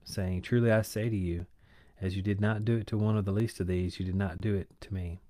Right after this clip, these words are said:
And these will go away into eternal punishment, but the righteous into eternal life. Very, very powerful set of scripture there.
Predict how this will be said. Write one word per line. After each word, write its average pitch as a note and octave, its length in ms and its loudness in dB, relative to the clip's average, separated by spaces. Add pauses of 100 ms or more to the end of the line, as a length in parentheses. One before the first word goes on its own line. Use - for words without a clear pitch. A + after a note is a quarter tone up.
(840)
And F#2+ 100 -2
these G#2 200 2
will A#2 80 4
go A2+ 180 8
away G2+ 340 4
into F2+ 200 -2
eternal A2+ 340 0
punishment, F2 640 -4 (280)
but G2 120 -4
the G#2 100 2
righteous F#2 500 2
into F2+ 200 -6
eternal F#2 400 -4
life. - 480 -6 (1400)
Very, G2 500 6 (260)
very A2+ 380 0
powerful G2 460 -4
set - 200 -8
of F#2 80 -8
scripture - 400 -8
there. D2+ 260 -12